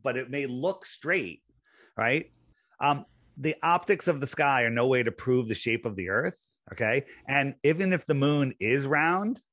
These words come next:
okay, it doesn't mean that the table's round. You know, the bo-, the pool balls are round, doesn't mean the table's are round. And the, the moon does look round, but only one of these is a sphere,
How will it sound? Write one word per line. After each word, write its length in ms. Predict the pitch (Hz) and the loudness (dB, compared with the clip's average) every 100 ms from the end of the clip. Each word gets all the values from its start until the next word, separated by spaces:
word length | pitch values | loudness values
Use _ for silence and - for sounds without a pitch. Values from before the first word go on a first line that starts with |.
| _ _ _ | _ _ _
okay, 440 | 120 143 139 165 - | -4 0 0 0 -4
it 120 | 110 | -2
doesn't 280 | 135 135 151 | -2 -2 0
mean 200 | 147 147 | 0 0
that 180 | 135 - | -2 -2
the 80 | |
table's 500 | 123 165 170 123 98 | -2 0 2 2 0
round. 300 | 104 87 76 | -2 -4 -6
You 80 | 101 | 0
know, 100 | 113 | 2
the 100 | 117 | 2
bo-, 200 | 107 139 | 0 -2
the 100 | 113 | -2
pool 220 | 110 170 | 0 2
balls 320 | 147 135 120 113 | 4 4 4 2
are 80 | |
round, 260 | 104 104 113 | 2 2 0
doesn't 180 | 117 127 | 0 0
mean 140 | 127 | -2
the 60 | 113 | -2
table's 380 | 131 143 135 107 | -2 0 0 -2
are 60 | |
round. 240 | 98 80 73 - - - | -4 -8 -14 -20 -20 -4
And 200 | 127 135 | -2 0
the, 80 | 117 | 0
the 120 | 131 | 2
moon 440 | 151 180 160 117 - 110 | 4 4 2 -2 -10 -10
does 320 | 92 135 208 214 | 0 2 2 4
look 200 | 147 - | 2 4
round, 380 | 113 101 127 110 | 2 4 2 0
but 140 | 131 | 0
only 240 | - 165 165 | 2 4 4
one 240 | 123 165 | 4 2
of 120 | 147 | 2
these 220 | 107 104 | 0 -2
is 140 | 117 110 | -2 -2
a 80 | 117 | -4
sphere, 520 | - 87 76 69 | -4 -2 -2 -4